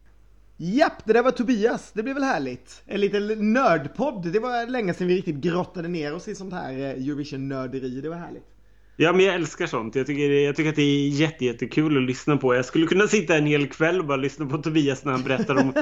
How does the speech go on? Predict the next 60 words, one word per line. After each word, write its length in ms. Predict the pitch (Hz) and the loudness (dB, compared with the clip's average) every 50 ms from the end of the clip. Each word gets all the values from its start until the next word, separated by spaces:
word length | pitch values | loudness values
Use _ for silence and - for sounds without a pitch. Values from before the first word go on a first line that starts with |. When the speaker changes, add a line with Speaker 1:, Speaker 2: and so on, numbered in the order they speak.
| 302 - - | -4 -4 -10
Speaker 1:
<laughs> 240 | - - - - - | -20 -20 -16 -6 -2
Speaker 2:
olika 320 | 165 160 147 139 156 147 | 2 2 2 4 2 2
bidrag. 380 | 139 147 143 135 147 147 143 143 | 0 0 0 0 0 0 2 2
Jag 100 | 156 160 | 4 4
är 40 | |
ju 100 | 180 190 | 4 4
så, 160 | 180 - - 123 | 2 0 -4 -6
jag 180 | - 143 143 156 | -2 -2 0 0
är 40 | 180 | 0
helt 200 | 175 160 139 123 | 0 -2 -4 -4
besatt 500 | 123 127 143 139 - 190 214 208 - - | -2 -2 -2 0 0 -2 -2 -2 -4 -6
av 140 | 165 147 127 | -6 -6 -4
den 140 | 135 139 131 | -4 -4 -4
här, 420 | 127 123 120 120 117 113 117 117 - - - - - - - | -4 -4 -4 -4 -2 -4 -4 -6 -8 -14 -20 -20 -20 -20 -12
ehm, 600 | - 131 127 123 123 123 120 120 120 123 131 - | -6 -4 -2 0 0 -2 -2 -4 -6 -8 -10 -8
av 260 | - - 147 127 117 110 | -4 -2 -2 -2 0 0
bloggen. 520 | 127 127 120 117 104 107 123 120 120 113 | 2 2 2 2 0 -4 -6 -6 -8 -8
För 140 | - - 147 | -4 -2 -2
att 100 | 143 - | 0 0
jag 120 | 156 151 | -2 -4
tycker 200 | - 143 - 151 | -4 -4 -2 -2
att 60 | 135 | -2
det 60 | - 147 | -2 -2
är 40 | |
så 120 | 131 - 131 | -4 -4 -6
kul 360 | - - - 208 190 165 151 | -4 0 0 0 2 2 2
när 140 | 143 139 131 | 2 2 2
det 60 | 131 | 2
bubblar 360 | 123 131 139 131 131 135 127 127 | 2 2 2 2 2 2 2 2
upp 140 | 127 107 | 0 -2
s-, 360 | - - - - - - - - | -6 -18 -20 -20 -20 -20 -20 -12
speciellt 460 | - - 147 135 151 165 185 190 - | -6 -2 0 2 4 4 2 0 -2
saker 360 | - - 139 127 123 - 135 | -2 0 0 0 0 -2 -6
som 240 | 123 - 143 135 135 | -4 -2 -2 0 2
jag 300 | 131 127 123 127 123 117 - - - - - - - | 2 2 2 2 0 -4 -10 -18 -20 -20 -20 -16 -8
kanske 280 | - 147 147 131 - 143 | -4 -2 -2 -2 -2 0
bara 140 | 139 131 | 2 2
har 60 | 131 127 | 2 0
sett 240 | - - 131 131 | -2 -4 -6 -6
flim-, 260 | - - - 151 156 156 | -6 -6 -4 -2 -2 -2
ja, 100 | 165 165 | 0 -2
men 120 | 165 160 | 0 0
du 60 | 151 | 2
vet, 180 | 147 135 135 - | 2 2 2 2
man, 240 | 139 139 139 135 - | 0 0 0 -2 -6
som 160 | - - 147 | -4 -2 -2
har 60 | 147 | 0
flimrat 360 | 147 - 151 147 147 147 147 147 | 0 2 2 4 4 4 2 0
förbi 340 | - 156 151 208 196 156 | 0 2 2 2 4 4
ens 200 | 135 135 131 127 | 2 2 2 2
barndom. 640 | 127 143 160 151 139 131 135 143 165 196 156 120 127 | 2 2 4 4 4 4 4 4 4 4 4 2 -2
Som 140 | - - 143 | -4 -2 -2
man 80 | 135 190 | 2 2
Speaker 1:
Mm. 120 | 196 196 | 2 2
Speaker 2:
inte 140 | 185 185 165 | 2 2 2
hade 160 | 180 190 190 - - | 0 0 -2 -6 -18
någon 80 | 165 | -8
så 100 | - 160 | -4 -2
här, 220 | 131 117 110 117 | -2 -2 -2 -4
eh, 60 | 117 | -6